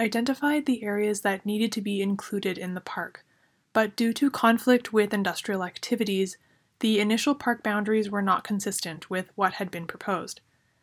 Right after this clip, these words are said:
Mikisew Cree maintained that the boundaries were not sufficient and that an expansion was necessary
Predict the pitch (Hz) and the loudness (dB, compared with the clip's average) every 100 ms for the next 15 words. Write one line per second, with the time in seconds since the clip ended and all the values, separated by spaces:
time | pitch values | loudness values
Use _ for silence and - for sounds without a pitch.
0 | _ _ 247 262 294 302 294 - 254 233 | _ _ -2 0 2 2 2 6 6 6
1 | 220 208 - 208 208 208 202 196 190 190 | 4 2 0 0 0 -2 0 0 2 0
2 | 185 180 190 208 202 196 190 180 170 - | -2 0 0 -2 -2 -2 -4 -4 -6 -6
3 | 208 185 - 170 - _ _ _ 214 202 | -8 -6 -8 -10 -16 _ _ _ -2 0
4 | 196 190 190 - - 226 233 254 247 214 | 0 -2 -4 -6 0 2 2 2 2 2
5 | 208 196 196 190 190 - 175 170 | -2 -2 -6 -6 -8 -8 -8 -10